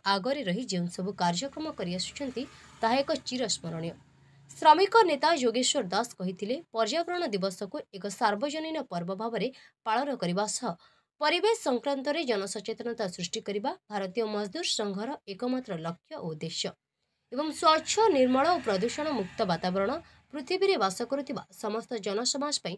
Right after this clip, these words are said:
ମୌଳିକ ଅଧିକାର ଓ ଆବଶ୍ୟକତା ରହିଥିବା ବେଳେ ମନୁଷ୍ୟ ତାର ଅନାବଶ୍ୟକତାକୁ ପୂରଣ କରିବା ପାଇଁ ପରିବେଶକୁ ଶୋଷଣ କରୁଛି। ଆଧୁନିକ ସଭ୍ୟତାର ଆବଶ୍ୟକତା ପାଇଁ ଶିଳ୍ପାୟନ ବୃଦ୍ଧି ଓ ଲୋକଙ୍କ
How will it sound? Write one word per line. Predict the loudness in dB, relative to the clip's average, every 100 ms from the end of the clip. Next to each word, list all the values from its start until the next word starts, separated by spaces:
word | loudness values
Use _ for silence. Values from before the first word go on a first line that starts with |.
| -12 _ _ -4
ମୌଳିକ | 0 2 4 8
ଅଧିକାର | 8 8 2 2 2
ଓ | 4
ଆବଶ୍ୟକତା | 2 0 -4 -6 -4 -4
ରହିଥିବା | -4 -4 -4 -2
ବେଳେ | -4 -6 _ _ _ -2
ମନୁଷ୍ୟ | 2 2 0 0 2
ତାର | 2 2 0
ଅନାବଶ୍ୟକତାକୁ | -4 -4 -4 -4 -4 -6 -6 -6 -6
ପୂରଣ | -4 -2 -2
କରିବା | -4 -2 -2
ପାଇଁ | -2 -6 -6
ପରିବେଶକୁ | -4 -2 -4 -4 -8 -10 -12 _
ଶୋଷଣ | -8 -6 -4 -6
କରୁଛି। | -8 -6 -2 -2 -4 _ _ _ _ _
ଆଧୁନିକ | 4 4 6 6 6 4
ସଭ୍ୟତାର | 4 4 4 4 4 6
ଆବଶ୍ୟକତା | 6 6 2 -2 0 -2
ପାଇଁ | -4 -6
ଶିଳ୍ପାୟନ | -4 -4 0 0 2 0
ବୃଦ୍ଧି | -4 -6 -10 -12 -8
ଓ |
ଲୋକଙ୍କ | -4 -2 -2 0 0